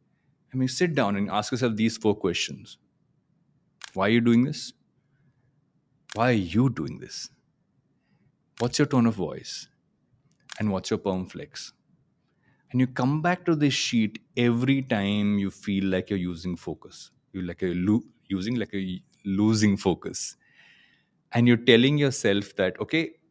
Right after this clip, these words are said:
something over here is bothering me. Let me r-, let me see if any of these need to change. Maybe any of these need to kind of change in terms of how I've written them down." And that gives you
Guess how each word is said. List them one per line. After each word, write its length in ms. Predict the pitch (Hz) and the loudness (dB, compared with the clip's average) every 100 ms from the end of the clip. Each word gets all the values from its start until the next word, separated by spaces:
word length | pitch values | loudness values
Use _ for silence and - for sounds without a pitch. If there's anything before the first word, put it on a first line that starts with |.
| _ | _
something 440 | - 143 170 214 190 | -4 -2 0 2 2
over 120 | 175 | 2
here 280 | - 135 131 | 2 4 4
is 160 | 123 | 2
bothering 500 | 101 92 90 92 92 | 0 0 0 -2 -4
me. 200 | 87 135 143 - | -6 -8 -12 -2
Let 140 | 113 | 2
me 120 | 139 | 4
r-, 160 | 123 104 - | 4 0 -8
let 80 | 113 | -6
me 80 | 147 | -4
see 140 | 147 | -2
if 40 | 175 | 0
any 120 | 131 | 2
of 100 | 143 | 2
these 200 | 147 147 | -2 0
need 160 | 135 127 | -2 -4
to 60 | |
change. 540 | - - 101 71 - - _ _ _ _ _ | -8 -4 -4 -6 -12 -18 _ _ _ _ _
Maybe 160 | 117 127 | -2 2
any 120 | 123 | 2
of 100 | 123 | 2
these 260 | 123 127 120 | 0 0 0
need 140 | 113 | -2
to 40 | 113 | 0
kind 140 | 117 | 0
of 80 | 113 | 0
change 360 | - 117 117 | 0 2 4
in 80 | 113 | 2
terms 160 | 110 110 | 0 -2
of 80 | 113 | 2
how 120 | 107 | 2
I've 60 | |
written 280 | 104 98 107 | 0 -4 -2
them 160 | 104 98 | 0 0
down." 320 | 90 78 82 - _ _ _ _ _ - | -2 -4 -8 -16 _ _ _ _ _ -8
And 100 | 120 | -2
that 180 | 123 120 | 0 0
gives 260 | 123 117 | -4 -2
you 320 | 123 127 123 | 0 0 -2